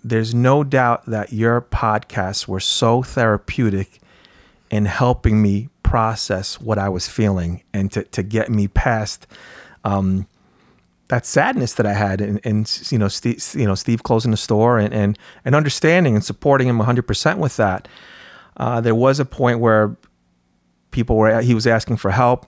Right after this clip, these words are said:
Um, I think I may have mentioned to him I was, I was thinking of coming by and helping out, but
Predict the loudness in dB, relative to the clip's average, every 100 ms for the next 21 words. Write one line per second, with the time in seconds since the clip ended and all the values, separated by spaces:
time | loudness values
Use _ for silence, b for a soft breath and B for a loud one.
0 | _ -10 -4 -2 -2 -4 -8 _ _ _
1 | -16 -10 -4 0 2 2 0 0 0 0
2 | 0 -4 -2 -2 -2 0 0 2 2 2
3 | 2 0 2 2 2 0 -2 -6